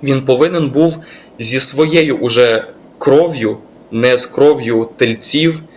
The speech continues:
і, е, кіз, стати в небесній святині для того, щоб стати вічним заступником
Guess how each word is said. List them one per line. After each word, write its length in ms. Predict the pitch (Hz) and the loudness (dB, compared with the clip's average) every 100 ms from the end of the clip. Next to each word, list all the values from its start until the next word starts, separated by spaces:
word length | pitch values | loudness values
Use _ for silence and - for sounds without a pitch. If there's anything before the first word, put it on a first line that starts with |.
| - - | -20 -12
і, 280 | 110 107 107 | -8 -4 -2
е, 400 | 110 - - 98 - - - - - | -2 -4 -6 -6 -10 -20 -20 -18 -8
кіз, 440 | 151 156 156 - - - - | -2 0 -2 -4 -16 -20 -6
стати 460 | - - 160 160 | -4 0 0 0
в 180 | 131 113 | -2 -2
небесній 580 | 120 139 147 127 - 117 | 0 2 2 0 -2 -2
святині 540 | - 113 113 180 190 | -2 -2 0 -2 -2
для 160 | 131 120 | -2 -2
того, 260 | 123 156 156 | 2 2 2
щоб 320 | - 127 123 | 0 -2 -2
стати 320 | - 160 131 | -2 -2 -4
вічним 540 | 120 139 160 - 160 | -6 -6 -4 -2 -2
заступником 840 | 135 135 - 165 160 156 156 151 | 0 -2 -2 -4 -2 -2 0 0